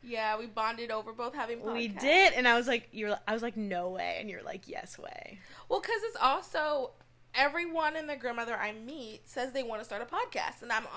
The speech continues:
Speaker 1: I'm the friend that's gonna tell you, "Go, do it. Start the
Speaker 2: Mm-hmm.
Speaker 1: podcast, start the blog, start the YouTube channel." But nobody, I feel like nobody actually does do it. So
Speaker 2: Mm.
Speaker 1: it feels good to meet someone who, and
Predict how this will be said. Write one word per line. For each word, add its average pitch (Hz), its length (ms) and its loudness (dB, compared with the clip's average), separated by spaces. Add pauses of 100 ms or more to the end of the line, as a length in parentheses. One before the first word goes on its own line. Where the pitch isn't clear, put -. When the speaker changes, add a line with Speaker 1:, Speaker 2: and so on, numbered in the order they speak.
(440)
Speaker 1:
I'm 330 220 8
the 403 100 0
friend 277 200 -2
that's 254 140 -2
gonna 240 180 -6
tell 240 220 -2
you, 220 120 -10 (100)
"Go, 208 360 2
do 208 180 -4
it. - 200 -8 (260)
Start 185 240 -2
the 175 60 -8
Speaker 2:
Mm-hmm. - 100 -2
Speaker 1:
podcast, 233 520 4
start 208 200 -6
the 247 60 -8
blog, 233 460 4
start 226 180 -12
the 233 60 -16
YouTube 254 300 -10
channel." 196 380 -10 (420)
But 277 140 -6
nobody, 247 720 -4
I 220 100 0
feel 427 320 -6
like 226 180 -2
nobody 220 320 -6
actually 220 320 -8
does 339 260 -8
do 120 180 -8
it. 98 180 -8 (400)
So 180 120 0
Speaker 2:
Mm. 262 60 4
Speaker 1:
it 269 40 -2
feels 294 280 0
good 381 340 -4
to 339 100 -8
meet 254 240 -4
someone 233 540 -2
who, 254 240 -8
and 269 280 0